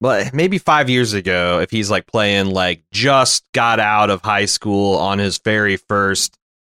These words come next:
like, like, uh, a, a, a prequel series to Uncharted, but, like, I, Mark Wahlberg as Su-, Sully just doesn't, doesn't work.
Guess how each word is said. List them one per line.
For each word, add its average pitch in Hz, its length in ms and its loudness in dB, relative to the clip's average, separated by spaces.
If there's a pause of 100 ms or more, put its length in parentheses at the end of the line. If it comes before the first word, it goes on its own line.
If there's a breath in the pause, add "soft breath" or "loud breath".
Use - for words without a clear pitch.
(160)
like, 101 300 -2
like, 98 240 0
uh, 95 40 0
a, 87 600 0
a, 78 260 0
a 98 40 -6
prequel 113 480 -2
series 107 420 0
to 95 160 0
Uncharted, 92 880 0
but, 101 220 0
like, 95 320 0 (200)
I, 90 220 -2
Mark 156 300 0
Wahlberg 110 400 2
as 85 120 0
Su-, 107 300 0
Sully 98 360 0
just 85 200 -12 (140)
doesn't, 82 480 -4 (220)
doesn't 80 300 -4
work. 71 380 -6